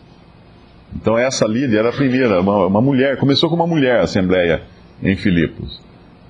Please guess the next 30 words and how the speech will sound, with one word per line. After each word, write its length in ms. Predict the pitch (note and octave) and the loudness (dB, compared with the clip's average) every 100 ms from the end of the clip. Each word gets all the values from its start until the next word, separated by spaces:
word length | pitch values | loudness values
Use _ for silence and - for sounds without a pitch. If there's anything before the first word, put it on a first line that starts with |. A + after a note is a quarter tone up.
| - | -4
E 540 | G2 G2+ G2+ G2+ G2 | 0 0 0 -2 -2
depois, 760 | G2 A2+ A#2+ C3+ C#3 C3 - - - - - | 0 -2 0 -2 -4 -8 -10 -16 -20 -20 -8
a 60 | A#2+ | -6
segunda 500 | - B2+ A#2 G3 A3 | -2 -2 0 0 -2
pessoa 500 | F#3 D#3+ - D3 A2+ | -2 -2 -2 0 -2
que 120 | - | -2
provavelmente 880 | A#2 D3 C#3+ C#3 B2+ B2 A2+ - G2 - - - E2+ | -2 -2 -2 -2 -2 -2 -2 -2 -4 -4 -18 -20 -6
viria 320 | G2 A#2 C3+ | -2 0 -2
a 40 | |
fazer 440 | C3 B2+ A2 A#2 A2 | -2 -2 0 -2 -2
parte 300 | A2+ G#2 G#2 | -2 -2 -2
dessa 240 | G#2 G2+ | -2 -2
assembleia 800 | G2 G2+ F#2 A#2 D#3 A#2+ D#2 - - - - | -2 -2 0 0 0 -2 -4 -8 -20 -20 -6
é 240 | G2 A2 | 0 0
a, 340 | B2 B2+ A2 A#2+ | 0 -2 -2 -2
a 60 | |
jovem 500 | A2+ G#2 A#2+ C3+ D3 | 0 0 0 0 -2
possessa 720 | C#3+ D#3 - B2+ A#2+ B2+ - B2+ | -2 -2 0 0 -2 -2 -2 -2
de 80 | |
um 80 | C3 | -2
espírito 460 | C#3 - B2 B2+ D#3 | -4 -2 -2 0 -2
imundo. 420 | C#3 C#3+ G2 C#2+ - - - - - - - - - | 0 0 0 -4 -10 -20 -20 -20 -20 -20 -20 -14 -4
Quem 160 | C3 | -2
era 160 | C3+ A2+ | 0 -2
essa 180 | - G2+ | -2 -2
jovem? 440 | F#2+ E2+ D2 C2+ - - - - | 0 -2 -2 -6 -8 -20 -20 -8
Ela 180 | - F2+ | -2 0
era 100 | G2 | 0
uma 140 | A2+ | 0
pitonisa, 1000 | A#2 C3+ B2+ D3+ A#2 C#3+ C3 F2+ E2 D2+ | -2 -4 -2 -2 -2 -2 -2 0 -2 -2